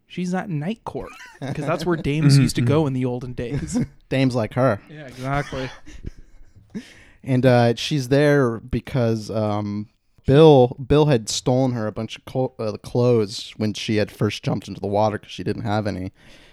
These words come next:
Speaker 3: Now she's caught with the clothes. She's about to do time in the clink.
Speaker 1: So Bill, you know, straightens things out, and, uh, he's gonna be doing the time instead. And they have their final exchange, you know, what,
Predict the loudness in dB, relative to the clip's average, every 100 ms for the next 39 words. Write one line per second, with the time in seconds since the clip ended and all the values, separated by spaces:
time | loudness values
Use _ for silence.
0 | _ -4 -4 -2 -4 -4 -4 -4 -8 -4
1 | 0 0 -2 -4 -2 -2 -4 -10 -6 -4
2 | -4 -8 -8 -6 -8 -14 -20 -20 _ _
3 | -10 -4 -2 -2 -4 -2 0 0 -2 -4
4 | -8 -10 -10 -10 -6 -6 -8 -10 -10 -8
5 | -6 -4 -2 -2 -6 -10 -10 -10 -8 -6
6 | -6 -8 -8 -8 -6 -6 -6 -6 -6 -6
7 | -10 -10 -10 -10 -12 -14 -10 -8 -8 -10
8 | -16 _ _ -12 -6 -4 -6 -6 -8 -4
9 | -6 -6 -6 -6 -6 -10 -12 -6 -4 -4
10 | -6 -10 -12 -14 -8 -8 -8 -12 -12 -12
11 | -10 -10 -10 -10